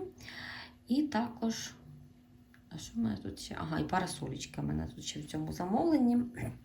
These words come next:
<clears throat> Так, а потім мене також ще чекають, ем,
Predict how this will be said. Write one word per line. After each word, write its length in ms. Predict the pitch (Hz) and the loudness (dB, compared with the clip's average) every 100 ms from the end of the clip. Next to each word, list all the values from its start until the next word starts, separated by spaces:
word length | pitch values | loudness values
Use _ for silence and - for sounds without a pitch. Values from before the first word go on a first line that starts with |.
| - | 2
<clears throat> 540 | 226 - 240 214 - - - - - - - - | 4 8 8 8 6 -6 -20 -20 -20 -14 -8 2
Так, 220 | 175 160 | 2 4
а 60 | 151 | 4
потім 400 | 285 302 285 262 - - - - | 4 4 2 2 -8 -12 -12 -6
мене 200 | - 190 | 0 4
також 360 | 214 196 190 185 | 6 4 4 -2
ще 200 | - 165 | -2 -6
чекають, 680 | 165 160 - 170 160 151 - - - - - - - | -2 -2 2 2 2 -2 -10 -18 -18 -14 -14 -14 -8
ем, 480 | - 85 87 87 - | -4 0 0 -2 -4